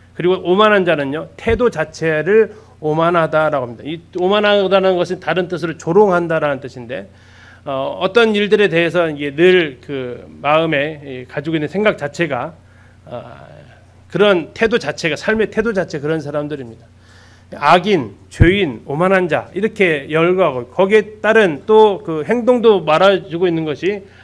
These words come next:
악인은 따릅니다. 자, 동적입니까? 정적입니까? 움직이고 있죠. 다음에 죄인의 길에 서다, 서는 것은요.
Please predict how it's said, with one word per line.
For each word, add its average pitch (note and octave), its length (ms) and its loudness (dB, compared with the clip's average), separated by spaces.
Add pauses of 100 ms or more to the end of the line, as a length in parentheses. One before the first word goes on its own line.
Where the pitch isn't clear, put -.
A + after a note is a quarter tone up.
(120)
악인은 G3+ 560 2
따릅니다. G#3 600 2 (100)
자, C3 160 -14
동적입니까? G3+ 840 2
정적입니까? D#3+ 720 -4 (880)
움직이고 F#3+ 480 0
있죠. B2+ 380 -6 (320)
다음에 F#3 480 4
죄인의 G#3+ 480 4
길에 G3 260 0
서다, F#3 460 0
서는 A#3 320 0
것은요. D3 400 -4